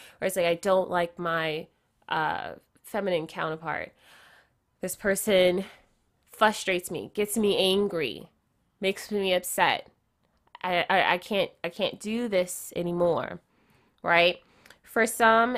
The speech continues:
it's, it's this energy as well where it's like,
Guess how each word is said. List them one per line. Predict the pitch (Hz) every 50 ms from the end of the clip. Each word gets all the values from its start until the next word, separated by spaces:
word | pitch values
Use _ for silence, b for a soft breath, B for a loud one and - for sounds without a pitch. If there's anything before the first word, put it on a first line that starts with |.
| - -
it's, | - 208 208 208 208 - - - -
it's | - 196 196 - -
this | - 190 196 - -
energy | 190 190 202 202 196 196 196 190 190 180 -
as | 180 180 170
well | 170 180 196 196 190 190 185 180 175 170 170
where | 175 180 175 170 170 170 165
it's | - - 160 160 160 - -
like, | 170 165 156 156 151 151 151 - -